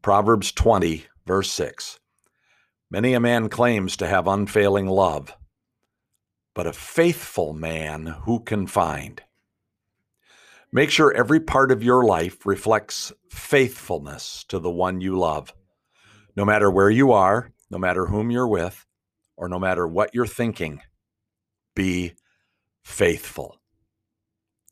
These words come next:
The wisdom of love, which comes from the heart of God,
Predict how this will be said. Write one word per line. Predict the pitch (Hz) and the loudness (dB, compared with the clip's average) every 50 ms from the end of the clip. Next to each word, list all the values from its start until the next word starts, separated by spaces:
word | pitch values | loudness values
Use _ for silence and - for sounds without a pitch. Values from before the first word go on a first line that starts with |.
| _ _ _ _ _ _ - | _ _ _ _ _ _ -10
The | 85 85 | -8 -4
wisdom | 85 98 123 156 147 131 - 170 175 185 | 0 2 2 2 2 2 -2 -2 0 0
of | 190 185 170 | 0 0 0
love, | 135 110 104 90 76 71 69 67 71 | 0 2 2 2 2 0 -4 -8 -6
which | 80 90 90 - - - | -6 -6 -6 -6 -6 -2
comes | - 110 113 120 120 107 | 0 0 0 0 -2 -6
from | - - 107 98 95 | -4 -2 -2 -2 -2
the | 90 90 | -2 -4
heart | - - 98 110 113 120 | -2 2 2 4 4 2
of | 117 95 80 | 0 -2 -4
God, | - 90 76 76 71 73 73 73 | -6 -6 -4 -6 -6 -8 -10 -12